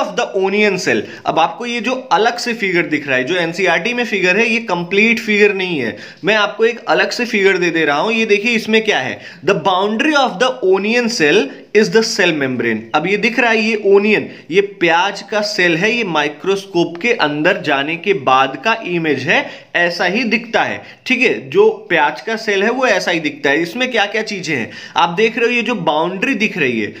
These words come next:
जहां पर cell membrane लिखा है वो है हमारा cell membrane covered by another thick covering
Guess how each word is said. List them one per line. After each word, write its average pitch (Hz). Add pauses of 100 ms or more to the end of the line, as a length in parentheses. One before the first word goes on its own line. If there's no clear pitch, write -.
(140)
जहां 175
पर 233
cell 233
membrane 214
लिखा 175
है 185 (140)
वो 180
है 226
हमारा 180
cell 202
membrane 214 (540)
covered 214
by 196 (380)
another 214
thick 277 (180)
covering 170